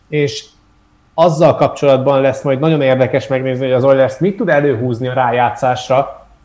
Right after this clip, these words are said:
hogy a centerek mellett, vagy éppen a fölragadó center helyett melyik játékos lesz majd az,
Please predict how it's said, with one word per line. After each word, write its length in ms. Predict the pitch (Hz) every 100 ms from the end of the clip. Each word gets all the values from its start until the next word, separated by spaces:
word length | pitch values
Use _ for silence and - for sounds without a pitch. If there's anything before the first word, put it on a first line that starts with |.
| _ _ _
hogy 480 | 127 127 127 123 -
a 60 | -
centerek 760 | - 202 190 165 151 139 135
mellett, 520 | 147 139 147 156 160
vagy 180 | - 151
éppen 240 | 151 151 156
a 40 |
fölragadó 640 | 151 202 185 147 139 139
center 460 | 135 - 147 135 143
helyett 260 | 147 147 175
melyik 300 | 165 156 -
játékos 600 | 135 127 131 127 131 127
lesz 200 | 127 -
majd 200 | 135 131
az, 240 | 139 113